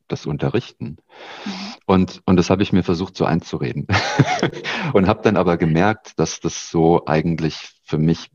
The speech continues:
Speaker 1: persönlich gar nicht funktioniert, weil, und ich, da-, so, m-, das, was wir weitergeben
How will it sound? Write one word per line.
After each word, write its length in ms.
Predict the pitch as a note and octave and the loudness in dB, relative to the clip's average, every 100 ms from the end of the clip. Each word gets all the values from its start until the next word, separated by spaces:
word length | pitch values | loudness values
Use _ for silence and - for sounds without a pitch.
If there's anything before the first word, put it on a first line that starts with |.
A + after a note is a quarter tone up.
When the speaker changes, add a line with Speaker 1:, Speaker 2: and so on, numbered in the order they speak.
| _ | _
Speaker 1:
persönlich 480 | - D2+ D2+ D#2 - | -6 -2 0 -2 -2
gar 140 | - | -4
nicht 180 | D2 C#2+ | -4 -6
funktioniert, 760 | - D2 - - D#2 D#2+ D2+ - | -6 -6 -6 -4 0 0 0 -2
weil, 280 | D2 F#2 - - - - _ _ _ _ _ _ | 2 2 -2 -12 -20 -20 _ _ _ _ _ _
und 280 | E2+ E2+ - | 2 2 0
ich, 220 | C2+ - _ | -10 -14 _
da-, 180 | - F2+ | 0 0
so, 340 | G2 - G#2+ G#2+ | 0 2 2 4
m-, 200 | G#2+ - _ - | 2 0 _ 0
das, 280 | A2 - | 0 2
was 200 | A2 - | 0 2
wir 120 | G2+ F2 | 2 4
weitergeben 840 | G2+ C#3+ G#2+ F2+ E2+ E2 D#2 | 4 2 2 2 4 4 0